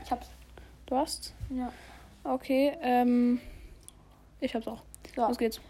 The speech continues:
Speaker 1: Bi-, also bist du jetzt positiv, äh, also, äh, bei, bei, du hast ja Mädchen angeschrieben. Bist du
Speaker 2: Ja.
Speaker 1: jetzt so eine Art Pessimist oder Optimist? Also denkst du, da wird was raus oder halt nicht?
Speaker 2: Puh, ey, das ist so schwer, ne?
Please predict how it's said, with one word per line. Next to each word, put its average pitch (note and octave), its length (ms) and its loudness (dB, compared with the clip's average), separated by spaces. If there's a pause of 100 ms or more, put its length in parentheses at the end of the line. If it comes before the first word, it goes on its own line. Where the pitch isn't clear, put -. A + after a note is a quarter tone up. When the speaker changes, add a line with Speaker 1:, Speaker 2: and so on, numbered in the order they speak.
(360)
Speaker 1:
Bi-, C#4+ 280 4
also C4+ 260 12
bist D4+ 280 2
du D4+ 60 8
jetzt C#4 360 8
positiv, F4+ 840 8 (100)
äh, D#4+ 480 10 (160)
also, A#3+ 340 2 (460)
äh, A#3 220 10
bei, A#3 360 10
bei, A#3 220 8
du B3+ 160 2
hast B3 140 2
ja A#3 60 4
Mädchen G#3 280 -2
angeschrieben. G3 440 -6
Bist B3 160 -2
du A#3 40 -2
Speaker 2:
Ja. A3 60 4
Speaker 1:
jetzt B3+ 220 -4 (260)
so - 80 -14
eine - 100 -2
Art G3 200 0
Pessimist D#4+ 580 2
oder A#3 140 4
Optimist? A3 460 2
Also G#3 200 4
denkst A3 220 2
du, A#3 60 -2
da G3+ 100 0
wird G3 200 -6
was A#3+ 220 -2
raus A#3+ 220 0
oder G3+ 200 -2
halt G3 160 -4
nicht? - 260 -10 (1160)
Speaker 2:
Puh, - 400 -6
ey, A3+ 200 -2
das A3+ 200 -4
ist A#3 160 -6
so A#3 140 -4
schwer, A#3 760 -2
ne? A3 300 -4